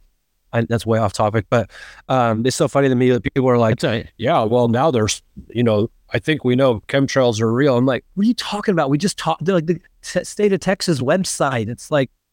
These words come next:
Speaker 1: right frickin' there. <laughs> Like, you can just
Speaker 2: Yeah.
Speaker 1: go read about the program."
Speaker 2: Yeah.
Speaker 1: It's,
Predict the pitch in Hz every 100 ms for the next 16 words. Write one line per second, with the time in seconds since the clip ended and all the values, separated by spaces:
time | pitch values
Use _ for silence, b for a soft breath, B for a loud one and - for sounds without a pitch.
0 | _ - 160 220 - 214 - - 254 165
1 | 190 170 131 151 - 269 240 226 143 180
2 | 170 151 202 202 202 175 92 - - 185
3 | 220 160 120 120 98 _ _ _ _ _
4 | _ _ 160 - _ _ _ -